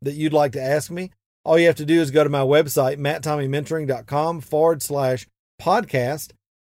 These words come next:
You'll see a little, uh, link right there that says, uh, you know, "Leave me a message."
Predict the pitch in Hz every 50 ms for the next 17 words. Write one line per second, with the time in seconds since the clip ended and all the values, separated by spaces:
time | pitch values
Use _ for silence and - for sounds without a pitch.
0 | _ - 160 180 180 151 - - 180 202 196 180 160 156 165 170 160 151 156 151
1 | 147 147 135 131 131 131 131 139 131 160 180 190 151 - 170 160 156 147 160 160
2 | 165 165 160 143 147 117 - 147 139 135 135 131 117 - 135 135 127 120 117 117
3 | 131 - 139 127 123 123 120 120 117 120 127 139 156 170 165 180 190 196 202 233
4 | 311 - - 156 120 101 -